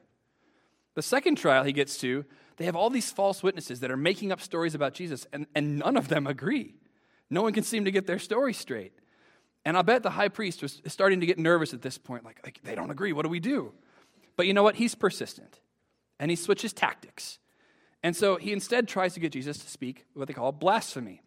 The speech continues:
which is basically just saying bad things about God or claiming to be God. And that's a crime in Jewish law. And the high priest knows this is the best approach he has to win the morning trial.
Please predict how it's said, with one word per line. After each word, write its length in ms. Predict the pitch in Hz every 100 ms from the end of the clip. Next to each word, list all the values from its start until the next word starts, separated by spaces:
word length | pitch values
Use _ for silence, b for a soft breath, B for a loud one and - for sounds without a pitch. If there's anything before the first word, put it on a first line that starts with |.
| -
which 140 | 160
is 80 | 175
basically 300 | 214 202 208
just 260 | 180 -
saying 360 | - 180 185 185
bad 240 | 151 151
things 180 | 151 139
about 220 | 131 117
God 180 | 117 110
or 140 | 120 131
claiming 340 | 170 170 147
to 120 | 143
be 240 | 135 240 285
God. 360 | - 80 - _ b b b
And 60 | -
that's 220 | 143 - -
a 40 |
crime 420 | 131 - 233 165 127
in 100 | 120
Jewish 300 | 127 123 156
law. 280 | 160 104 - _ b b b
And 80 | 165
the 60 |
high 100 | 180
priest 320 | 277 240 214 220
knows 320 | 185 147 - B B
this 180 | 226 262
is 140 | 247
the 80 | 185
best 440 | 147 220 233 -
approach 420 | 202 - 226 202 -
he 120 | 170
has 540 | - 269 110 131 - _ b b
to 100 | -
win 220 | 151 143
the 60 | 156
morning 280 | 139 127 120
trial. 360 | - 170 107